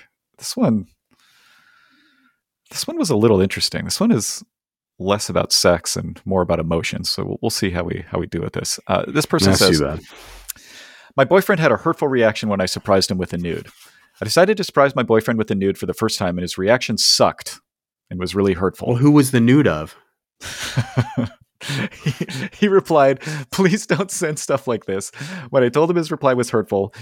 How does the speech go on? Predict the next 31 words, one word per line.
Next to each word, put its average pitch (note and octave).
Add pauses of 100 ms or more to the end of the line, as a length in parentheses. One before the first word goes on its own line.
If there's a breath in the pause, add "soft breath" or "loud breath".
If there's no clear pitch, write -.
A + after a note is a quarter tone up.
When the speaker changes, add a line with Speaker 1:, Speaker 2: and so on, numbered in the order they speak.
(160 loud breath)
Speaker 1:
he -
didn't C#3
say A2+
anything. - (720 loud breath)
He -
then D3+ (160)
later D#3+
tried D3+
to C#3+
initiate C3
sex F#2+
when G#2
I G#2
didn't C3
want G#2
to. E2+ (140)
He A2
was F#2+
momentarily B2+
confused G#2+
until G#2
he G2
realized G#2+
that G2
I F2+
was F2+
still A2+
upset G2
about E2+
his -
reaction. G2+